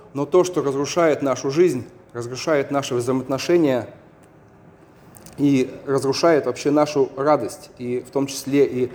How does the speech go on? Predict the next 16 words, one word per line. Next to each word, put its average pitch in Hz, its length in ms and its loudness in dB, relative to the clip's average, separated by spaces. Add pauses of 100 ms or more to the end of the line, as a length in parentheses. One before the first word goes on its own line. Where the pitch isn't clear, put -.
(120)
внутри 139 340 0
церкви 147 360 0
христианской. 120 640 -2 (1600)
И 147 100 4
здесь 160 240 8
даже 143 440 2 (1080)
жесткий 160 360 2
закон, 147 340 2
на 135 80 2
самом 127 260 0
деле, 135 200 0
сказан, 156 440 2 (460)
что - 220 -2
вот 147 120 -2
это 156 140 -2
сетование, 151 800 4